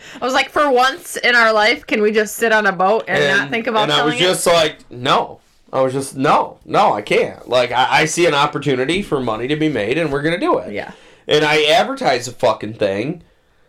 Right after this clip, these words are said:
Speaker 2: And on the way home, I, if, if I got one message, I got
Speaker 1: Hundred.
Speaker 2: fucking
Speaker 1: Holy
Speaker 2: four hundred.
Speaker 1: shit.
Speaker 2: And this couple messaged me, which I, I'm sure they still have it and love it,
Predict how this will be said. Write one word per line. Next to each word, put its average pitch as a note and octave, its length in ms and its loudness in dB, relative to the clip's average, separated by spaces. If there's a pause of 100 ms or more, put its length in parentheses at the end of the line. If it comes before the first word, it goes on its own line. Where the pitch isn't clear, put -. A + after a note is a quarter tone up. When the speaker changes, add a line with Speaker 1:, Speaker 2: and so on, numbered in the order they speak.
(240)
Speaker 2:
And D3+ 140 4
on F3 180 2
the F3+ 60 2
way F3 220 4
home, D#3+ 320 2
I, D3+ 320 0
if, C#3+ 340 -2
if C#3 180 0
I D3 160 6
got B2 280 0
one C3 360 0
message, A#2+ 520 0
I A#2+ 220 2
got G#2 280 -2
Speaker 1:
Hundred. F3 500 -6
Speaker 2:
fucking B2+ 320 -2
Speaker 1:
Holy G2+ 240 0
Speaker 2:
four A#2 200 2
hundred. A2 260 -4 (280)
Speaker 1:
shit. - 40 -20 (640)
Speaker 2:
And C3+ 540 0
this C3 240 0
couple B2+ 360 0
messaged C3 540 -2
me, A#2+ 220 0
which C#3 200 0
I, A2 280 0
I'm G#2+ 260 -6
sure B2+ 340 0
they F#2+ 140 -2
still F#2 260 -6
have G2+ 320 -2
it F2+ 220 -4
and F#2+ 160 -6
love G#2+ 240 0
it, F#2 280 -2